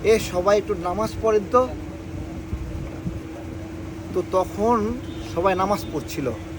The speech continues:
তখনও পালায়নি। এবং আমরা নামাজ শেষ হওয়ার কিছু সময়ের মধ্যেই ডেপুটি জেলার আবার দৌড়ে আসছে, বলছে, "শেখ হাসিনা পালায়ে গেছে।" তো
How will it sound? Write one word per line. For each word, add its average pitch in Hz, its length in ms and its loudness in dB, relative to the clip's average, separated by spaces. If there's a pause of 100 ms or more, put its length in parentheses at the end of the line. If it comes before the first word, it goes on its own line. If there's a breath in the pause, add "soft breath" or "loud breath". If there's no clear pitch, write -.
(260)
তখনও 233 260 4
পালায়নি। 196 400 8 (2750)
এবং 220 280 8
আমরা 220 420 6
নামাজ 214 380 4
শেষ - 360 4
হওয়ার 226 200 10 (100)
কিছু - 260 -4
সময়ের 240 400 4
মধ্যেই 196 460 6 (880)
ডেপুটি 208 300 4
জেলার 202 260 8
আবার 190 220 6
দৌড়ে 190 240 10
আসছে, 139 380 2
বলছে, 170 220 -2 (260)
"শেখ 165 120 -2
হাসিনা 160 280 -2
পালায়ে 165 260 6
গেছে।" 120 260 -6 (2250)
তো 214 400 10